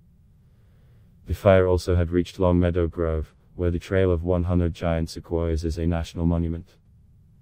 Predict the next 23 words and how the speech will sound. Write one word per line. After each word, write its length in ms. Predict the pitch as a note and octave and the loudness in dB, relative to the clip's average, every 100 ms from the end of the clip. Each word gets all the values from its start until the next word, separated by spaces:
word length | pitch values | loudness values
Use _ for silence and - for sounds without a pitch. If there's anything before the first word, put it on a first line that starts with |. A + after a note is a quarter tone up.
| - - - - - - - - - | -20 -20 -20 -20 -20 -20 -20 -20 -20
Fire 320 | - G2 F#2+ | 2 6 6
officials 460 | F#2+ G#2 - F#2+ - | 6 0 0 0 2
haven't 260 | F#2+ F2+ E2+ | 0 2 0
yet 180 | E2+ | -2
been 160 | - F2 | 0 2
able 240 | F2 F2+ F2 | 2 2 2
to 140 | F2+ | 0
determine 440 | E2+ - F2+ E2+ | -2 0 2 2
how 160 | E2+ F2+ | 2 4
much 240 | F2+ - | 2 0
damage 360 | - E2+ E2+ - | -2 0 0 -2
was 140 | F2 | -4
done 220 | E2 E2+ E2 | 0 -2 0
to 120 | F2 | 0
the 120 | E2+ | 0
groves, 500 | E2+ E2 D#2 D#2 - _ - | 0 -2 -2 -6 -14 _ -12
which 220 | - F#2 F#2 | -8 -4 0
are 80 | F2 | 2
in 80 | |
remote 400 | F2+ F2+ F#2 E2+ | 4 4 4 2
and 120 | F2 E2+ | -2 0
hard-to-reach 680 | F2 E2 - F2 E2+ - | 0 0 2 2 2 -2
areas. 440 | E2 D#2 D#2+ - | -4 -4 -6 -8